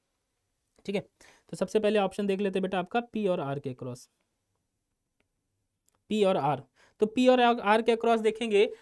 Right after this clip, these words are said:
तो पी आर, आर के क्रॉस देखेंगे तो बेटा ये सीरीज कॉम्बिनेशन, ये पैरेलल कॉम्बिनेशन बन गया, तो पी और आर, तो ये पी हो गया, ये हमारा बेटा आर हो गया। इन तीनों का, इन तीनों का बेटा क्या बन रहा है? पैरेलल कॉम्बिनेशन। तो आर इक्वल है तो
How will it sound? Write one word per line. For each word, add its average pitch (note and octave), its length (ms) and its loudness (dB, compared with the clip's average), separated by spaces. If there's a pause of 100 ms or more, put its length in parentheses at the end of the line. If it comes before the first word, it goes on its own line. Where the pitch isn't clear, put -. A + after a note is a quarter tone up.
(120)
तो G#3+ 80 2
पी A#3+ 220 2
आर, A#3 140 6
आर A3 440 2
के A3 160 2
क्रॉस A3+ 220 2
देखेंगे A#3 320 0
तो A#3 100 -2
बेटा G#3+ 200 4
ये A3+ 220 0
सीरीज A3+ 340 -4
कॉम्बिनेशन, A3 600 -2
ये G#3 160 0
पैरेलल G#3+ 320 0
कॉम्बिनेशन A3 460 -2
बन A3 140 -2
गया, A#3 160 -2 (720)
तो G3 80 0
पी A#3 260 2
और A3 140 6
आर, E3 280 4 (160)
तो E3+ 60 -6
ये F#3+ 120 -2
पी A3+ 200 -4
हो A3+ 160 4
गया, A3+ 220 2 (380)
ये F#3 120 0
हमारा F3+ 260 0
बेटा F3 200 -2
आर F3+ 260 2
हो G#3+ 140 4
गया। G#3+ 200 2 (840)
इन A#3+ 180 2
तीनों A3+ 340 2
का, G#3 280 2 (480)
इन A3+ 140 2
तीनों G#3+ 280 0
का G#3+ 100 2
बेटा G3+ 220 0
क्या G3+ 180 0
बन G#3 160 -2
रहा A#3 100 -2
है? C4 60 -6
पैरेलल F3 300 -2
कॉम्बिनेशन। D#3 440 -8
तो - 120 -12
आर F#3+ 260 -2
इक्वल A#3 300 0
है A#3+ 80 0
तो B3 140 0